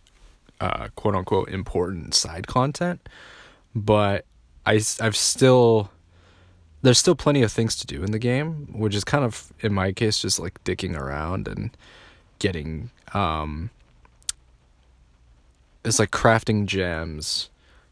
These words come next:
completing some other side quests that might lead to, like, discovering new locations that I haven't discovered yet. I think there's, there's fun, there's a lot of fun in that. Um, and then also kinda getting better at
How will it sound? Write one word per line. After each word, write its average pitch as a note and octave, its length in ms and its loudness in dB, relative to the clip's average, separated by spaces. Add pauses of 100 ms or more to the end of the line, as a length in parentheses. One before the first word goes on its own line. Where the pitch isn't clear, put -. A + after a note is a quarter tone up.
completing C3 440 4
some G#2 260 2
other F#2 220 0
side - 380 -2
quests - 580 0
that F2+ 180 2
might F2+ 240 -2
lead E2+ 260 -4
to, - 160 -4
like, E2 320 -6
discovering F2+ 720 -4
new G2+ 280 0
locations G#2 640 0
that A2 100 -2
I G2+ 120 -4
haven't - 340 -8 (180)
discovered G#2 540 -2
yet. B2+ 240 0 (580)
I A2 80 2
think A#2 180 2
there's, G#2 220 0 (120)
there's G2+ 240 0
fun, F#2 640 -2 (600)
there's G2+ 160 -2
a G#2+ 40 4
lot A2 140 6
of F#2+ 80 -6
fun F2 280 -2
in D2 160 -8
that. C2 340 -8 (180)
Um, D#2 520 -4 (520)
and G#2 120 2
then A2 100 4
also A2 220 4
kinda G#2+ 240 2
getting F#2 260 -2
better D#2+ 300 -4
at E2 400 -4